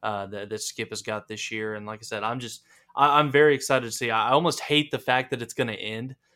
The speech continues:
Um, but, you know, we've talked about, talked about it time and time again. You know, one of the worst parts, um, uh, about, you know, once, once spring is over, going all the way into summer, there's kind of that long stretch where we're just kind of dying as Oklahoma fans, waiting for Oklahoma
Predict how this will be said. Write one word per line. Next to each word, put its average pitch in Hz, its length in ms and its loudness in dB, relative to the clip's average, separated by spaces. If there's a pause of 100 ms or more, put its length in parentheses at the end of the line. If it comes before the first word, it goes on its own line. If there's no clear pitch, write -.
(240)
Um, 104 460 -4 (180)
but, 113 140 -4
you 113 120 -8
know, 113 120 -6
we've 113 160 -6
talked 117 280 0
about, 113 280 -6
talked 117 240 -4
about 113 160 -6
it 113 100 -10
time 117 220 -2
and 113 60 -10
time 113 180 -4
again. 113 340 -6
You 110 100 -8
know, 110 100 -4
one 120 140 -4
of 120 40 -6
the 113 80 0
worst 113 340 -4
parts, - 560 -2
um, 107 400 -4
uh, 110 180 -6
about, 113 440 -4
you 110 120 -16
know, 107 220 -12
once, 127 380 -6
once 127 220 -4
spring 127 340 -4
is 120 160 -4
over, 123 340 0
going 120 240 -4
all 120 120 0
the 117 60 -4
way 120 120 -4
into 113 120 -10
summer, 120 360 -4 (320)
there's 113 160 -12
kind 131 160 -2
of 120 60 -4
that 110 180 -4
long 113 420 0
stretch 113 560 -4
where 110 160 -4
we're 110 140 -10
just 110 240 -10
kind 117 220 -2
of 104 80 -12 (120)
dying 117 480 4
as 107 140 -6
Oklahoma 113 560 -4
fans, 113 260 -6
waiting 120 540 -4
for 113 220 -6
Oklahoma 113 340 -6